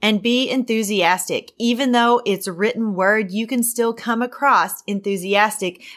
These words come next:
by choosing specific keywords. Number four, emphasize the qualities that fit the job description. When you are applying for a job,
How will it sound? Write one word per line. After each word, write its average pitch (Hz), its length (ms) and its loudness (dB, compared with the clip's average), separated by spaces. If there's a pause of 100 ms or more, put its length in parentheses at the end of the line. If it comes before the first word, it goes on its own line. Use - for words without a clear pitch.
by 190 120 2
choosing 214 720 -2 (300)
specific 208 1000 -2 (100)
keywords. 208 920 0 (1080)
Number 247 340 2
four, 240 460 0 (460)
emphasize 285 560 0
the 269 100 -4
qualities 190 720 0
that 220 300 -2
fit - 240 0
the 220 80 -2
job 220 340 2
description. 185 720 -6 (360)
When 233 480 0
you 262 360 2
are 196 180 4
applying 180 340 0
for 262 100 2
a 262 40 -2
job, 175 400 2